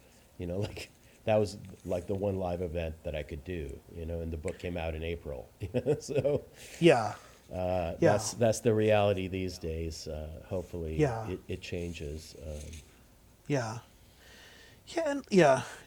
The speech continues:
Speaker 2: And, like, I go back and, like, I feel like there have been a few people who have said, you know, who have said, who have talked about, like, having accessibility issues with spaces where they've been like, "Honestly, it's great to be able to just, like,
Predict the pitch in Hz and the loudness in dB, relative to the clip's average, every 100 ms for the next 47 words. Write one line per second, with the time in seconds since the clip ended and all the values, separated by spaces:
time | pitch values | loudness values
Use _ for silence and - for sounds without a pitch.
0 | - 254 277 262 254 240 226 196 190 185 | 4 10 10 12 12 12 10 8 10 10
1 | - 170 - 196 185 175 165 156 151 170 | 10 8 12 12 12 12 10 10 8 6
2 | 160 160 151 143 143 - 170 151 135 127 | 6 8 8 6 6 6 4 4 4 4
3 | 151 135 - 139 135 - - - - 160 | 4 6 6 6 2 -8 -14 2 6 10
4 | 170 143 151 147 143 131 151 143 135 127 | 10 10 8 8 8 6 6 6 2 -2
5 | - - - - 139 185 - 165 147 143 | -10 -20 -14 -2 6 8 8 8 8 6
6 | 143 131 151 143 127 143 - 127 - 151 | 4 4 4 2 2 0 0 0 2 2
7 | 135 143 135 160 147 - - 123 147 - | 2 4 4 4 4 0 -4 -2 0 2
8 | 156 123 - 135 139 - 156 147 147 143 | 2 0 -2 0 0 2 4 4 4 2
9 | 156 - 175 160 | 2 8 8 8